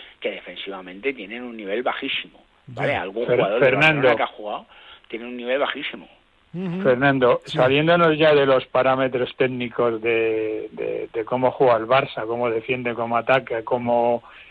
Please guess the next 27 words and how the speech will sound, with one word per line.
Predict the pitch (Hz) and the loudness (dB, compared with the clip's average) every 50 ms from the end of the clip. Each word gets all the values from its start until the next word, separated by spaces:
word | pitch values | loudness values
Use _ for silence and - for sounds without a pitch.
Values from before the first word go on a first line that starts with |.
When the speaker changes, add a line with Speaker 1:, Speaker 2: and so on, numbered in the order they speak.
| - _ | -12 _
Speaker 3:
estructura | - 143 127 - - 117 107 - - 143 139 131 | -2 -2 -2 -2 -6 -10 -8 -2 2 4 4 4
el | 123 117 | 4 2
equipo, | 117 113 120 135 135 123 143 143 151 151 - - - _ _ _ _ - | -2 -2 -2 -2 -2 2 4 4 4 2 -2 -12 -20 _ _ _ _ -4
aquí | - 123 123 135 | -2 -2 0 2
hay | 147 | 2
una | 156 156 151 143 127 | 4 4 4 4 4
cosa | 147 156 147 165 156 123 | 4 2 2 2 -2 -2
que | 123 | -2
está | 113 - 127 113 | -4 -4 -6 -6
muy | 113 107 101 98 | -6 -10 -14 -14
clara, | - 104 101 101 98 101 107 120 | -12 -10 -8 -6 -4 -2 0 0
es | 131 - - | -2 -2 0
que, | - 151 147 147 147 _ _ _ _ _ _ _ _ _ - | 4 4 4 4 2 _ _ _ _ _ _ _ _ _ 2
eh, | 147 123 123 120 120 123 123 123 123 123 135 - _ _ _ _ _ _ _ - - - - - - _ _ _ _ - - | 2 4 4 4 4 4 4 4 4 2 0 -2 _ _ _ _ _ _ _ -20 -20 -20 -20 -20 -20 _ _ _ _ 2 4
han | 165 180 180 170 _ _ - | 4 4 4 0 _ _ -4
hipotecado | 170 170 165 - - 160 147 139 - 135 131 123 - 165 156 139 | -2 -2 -2 2 4 4 4 4 2 0 0 4 4 4 4 4
su | 127 - - 143 120 | 2 0 -4 -2 2
patrimonio, | - 165 165 165 - 147 143 139 143 147 156 160 180 208 240 262 _ _ _ _ _ _ _ _ _ _ _ _ _ _ | 2 2 2 2 0 -2 0 2 0 0 0 0 -2 -4 -6 -8 _ _ _ _ _ _ _ _ _ _ _ _ _ _
porque | - 113 101 104 - 107 | -14 -14 -14 -12 -10 -8
lo | 107 117 | -6 -4
han | 123 131 | -4 -4
hipotecado, | 135 131 - 135 123 - 123 113 - 135 139 165 208 240 _ _ _ | -2 2 0 0 2 0 -2 0 2 2 2 2 0 -4 _ _ _
vendiendo | 120 113 110 110 110 117 123 127 131 131 127 120 | -16 -14 -12 -10 -6 -4 -4 -2 2 2 0 2
parte | - - 147 151 151 147 - 139 | 4 4 4 4 4 2 0 0
de | 117 113 110 | 0 0 -4
su | - - 113 | -4 -6 -4
patrimonio, | - 120 127 131 143 135 127 123 127 131 127 131 139 156 190 208 | -2 -2 -2 -2 -2 -4 -4 -2 -2 -2 -2 -2 -4 -6 -6 -8